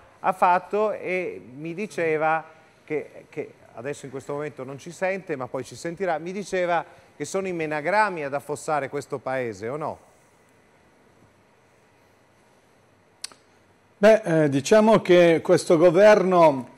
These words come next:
Speaker 1: Sì, no,
Speaker 2: in-,
Speaker 1: si fermi un attimo, la
Speaker 2: nel
Speaker 1: fermo
Speaker 2: bel
Speaker 1: già.
Speaker 2: mezzo di tutte queste
Speaker 1: La fermo,
Speaker 2: situazioni
Speaker 1: la fermo già,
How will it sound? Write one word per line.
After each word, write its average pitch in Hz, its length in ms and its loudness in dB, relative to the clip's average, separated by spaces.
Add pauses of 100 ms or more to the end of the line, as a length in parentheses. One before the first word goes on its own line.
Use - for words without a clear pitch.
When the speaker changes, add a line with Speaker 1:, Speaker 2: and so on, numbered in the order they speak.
(120)
Speaker 1:
Sì, 226 280 -10
no, 262 120 2
Speaker 2:
in-, 254 40 0
Speaker 1:
si 254 140 -6
fermi 294 280 -4
un 269 120 -4
attimo, 190 400 -4
la 202 80 0
Speaker 2:
nel 180 220 8
Speaker 1:
fermo 180 120 2
Speaker 2:
bel 196 140 10
Speaker 1:
già. 196 100 4
Speaker 2:
mezzo 196 400 6
di 170 140 2
tutte 208 340 2
queste 185 600 6
Speaker 1:
La 190 160 2
fermo, 262 300 2
Speaker 2:
situazioni 202 1040 4 (220)
Speaker 1:
la 175 140 -6
fermo 240 420 -2
già, 151 520 -2